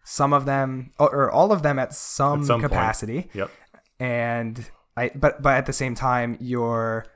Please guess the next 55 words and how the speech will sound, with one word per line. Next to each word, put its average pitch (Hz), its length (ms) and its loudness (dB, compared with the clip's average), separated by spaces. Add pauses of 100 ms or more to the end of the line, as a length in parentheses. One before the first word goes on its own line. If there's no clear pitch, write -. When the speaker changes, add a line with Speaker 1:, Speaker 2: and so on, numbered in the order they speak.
Speaker 1:
ability 131 380 2
to 123 100 -2
win 147 200 2
a 139 80 4
race 110 380 -2
is 110 200 -8
determined 107 500 -6
by 104 240 -2
your 101 600 -10
ability 110 400 -4
to 107 100 -8
do 104 160 -6
one 117 240 -4
of 104 120 -8
those 101 200 -6
specifically 95 760 -10 (440)
better 110 440 -4
than, 95 420 -8 (440)
you - 100 -4
know, - 20 0
Speaker 2:
Everyone 82 720 -6
else 110 100 2
Speaker 1:
basically 180 380 4
Speaker 2:
around 95 260 4
Speaker 1:
everyone 80 100 0
Speaker 2:
you 78 100 0
Speaker 1:
else, - 180 -10
Speaker 2:
at 90 80 -4
Speaker 1:
yeah. 98 60 -10
Speaker 2:
the 101 60 -14
time. 80 300 -6 (160)
Speaker 1:
And 170 140 0
Speaker 2:
Yep. - 100 0
Speaker 1:
except 202 220 4
for 196 40 2
that 170 120 8
one 147 160 4
guy 135 220 4
who 120 640 -2
probably 151 240 4
has 143 140 -2
a 131 40 0
higher 123 300 0
threshold 127 440 -4
than 139 140 -2
you, 143 220 -2
but 117 320 -2
is 113 140 -6
just 113 140 -6
sitting 110 220 -6
at 107 100 -10
the 110 60 -6
back 104 360 -8
and 101 120 -10
not, 95 320 -10